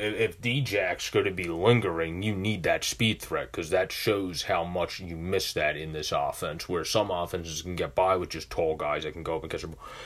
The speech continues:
And also, first of all, Mac Hollins sucks. <laughs> Um, like, I, I just need to get that out there. Like, this dude I thought was gonna be athletic. I thought he was gonna be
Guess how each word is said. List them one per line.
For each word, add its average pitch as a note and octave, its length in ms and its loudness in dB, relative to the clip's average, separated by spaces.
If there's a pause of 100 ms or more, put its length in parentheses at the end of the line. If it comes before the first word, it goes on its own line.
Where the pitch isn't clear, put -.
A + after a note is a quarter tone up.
(320)
And C#3+ 120 12
also, C#3+ 220 10
first - 240 8
of F#2+ 80 0
all, F#2+ 80 10
Mac E3 240 6
Hollins F#2 520 4
sucks. - 580 -2 (400)
<laughs> - 100 2 (600)
Um, B2+ 500 10 (580)
like, C3 460 12
I, A#2+ 360 8
I D3 40 12
just C#3 240 6
need A#2 180 6
to G2+ 60 -2
get F#2+ 240 4
that E2+ 160 4
out D#2+ 220 2
there. D#2+ 180 -4
Like, F2 200 -2
this C#3 200 2
dude B2+ 240 4
I G#2 120 8
thought G2 260 4
was F#2 100 -8
gonna F2+ 180 0
be F2 200 -2
athletic. A#2 520 8
I A#2 100 0
thought G2 280 4
he F#2 60 -6
was E2+ 120 -6
gonna F#2 200 2
be D2+ 160 -10